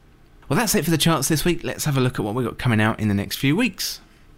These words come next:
So first up, on the first of September then, we've got Ari and the Secret of the Seasons. That's P S four, Xbox One, Switch and P C. We've also got Crusader Kings three, that's coming out on P C. We've got Hitman and Hitman two coming out on Stadia.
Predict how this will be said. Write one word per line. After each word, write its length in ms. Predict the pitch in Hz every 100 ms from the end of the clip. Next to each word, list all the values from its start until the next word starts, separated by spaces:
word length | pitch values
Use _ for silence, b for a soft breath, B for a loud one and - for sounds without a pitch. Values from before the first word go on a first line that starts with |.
| - -
So 100 | -
first 300 | - 247 208
up, 140 | 143 -
on 140 | 170 170
the 120 | 156
first 360 | - 180 160
of 80 | 151
September 480 | - - - 170 156
then, 220 | 123 117
we've 100 | 117
got 140 | 120 -
Ari 360 | - 160 160 143
and 200 | - 135
the 60 | 120
Secret 420 | - 151 - -
of 80 | 113
the 80 |
Seasons. 600 | 101 160 175 170 165 147 -
That's 260 | 131 -
P 180 | - 143
S 100 | 117
four, 280 | - 120 110
Xbox 340 | 113 - -
One, 220 | 117 107
Switch 360 | 101 - - -
and 240 | - 95
P 140 | 92 196
C. 380 | - 175 175 - B B B B B
We've 80 | -
also 240 | 151 156
got 220 | 127 135 -
Crusader 480 | 123 - 135 117
Kings 400 | 113 131 113 104
three, 420 | - 156 185 196 175
that's 160 | -
coming 220 | - 123
out 80 | 104
on 80 | 95
P 180 | - 104
C. 340 | - 156 160 - - B B B -
We've 80 |
got 140 | 117 107
Hitman 480 | 202 147 165 165 160
and 180 | 135
Hitman 400 | 110 139 127 110
two 380 | - 214 233 208
coming 260 | - 117 107
out 100 | 98
on 120 | 101
Stadia. 560 | - - 139 131 175